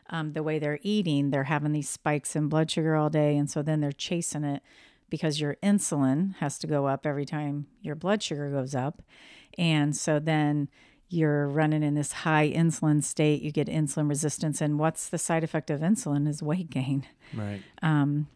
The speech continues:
Speaker 1: and so we might be talking about that, or we might talk about stress, because cortisol also creates this state where we wanna hold on to belly fat, we're stressed, we're in a,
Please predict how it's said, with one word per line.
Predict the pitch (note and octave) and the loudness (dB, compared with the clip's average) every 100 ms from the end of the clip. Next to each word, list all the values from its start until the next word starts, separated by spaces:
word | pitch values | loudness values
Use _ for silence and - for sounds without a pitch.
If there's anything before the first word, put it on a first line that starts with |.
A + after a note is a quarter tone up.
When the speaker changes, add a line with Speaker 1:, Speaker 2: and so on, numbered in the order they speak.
| - | -6
Speaker 1:
and | F3+ E3 | -2 0
so | D#3+ | 0
we | D#3 | 0
might | D3 D3 | -2 -2
be | E3 | -6
talking | - F#3 F3 | -4 -4 0
about | F#3+ F#3+ | 0 4
that, | G#3 D#3+ | 6 6
or | D3+ | 4
we | D3+ E3+ | 2 0
might | E3+ | 0
talk | D#3+ F3 | -2 -2
about | F3 F3 | 0 -2
stress, | - - G3 D#3 - | -4 -4 0 0 -2
because | - D#3 F3 D3+ D3 C#3+ - _ - - _ - | -6 -4 0 2 2 0 -4 _ -20 -20 _ -4
cortisol | F3+ E3+ D#3 D#3+ C#3+ C#3 E3 A#3+ _ _ _ _ _ | -2 0 0 2 2 2 2 0 _ _ _ _ _
also | - G3 G3 - D3+ C#3+ | -2 0 0 0 0 0
creates | D3 - D3+ C#3+ C#3 - | -2 -2 0 -2 -4 -6
this | D#3+ D3 - - - | -4 -4 -4 -8 -10
state | - - E3+ D3+ D#3 | -10 -4 -2 0 -2
where | E3+ D3+ D3+ | -2 0 0
we | D3+ | -2
wanna | D3+ D3 C#3+ | -2 -2 -2
hold | D#3+ D3+ | -2 0
on | C#3+ | 0
to | D3 | 0
belly | E3 E3 D#3+ | 2 2 2
fat, | - E3+ D#3 D3+ D3 C#3+ | 0 0 0 2 0 -2
we're | D3 | -4
stressed, | C#3 - - E3 D#3 D3+ - | -4 -4 0 2 2 0 -4
we're | D#3+ | -4
in | C#3+ C#3+ | 0 0
a, | C3+ | 0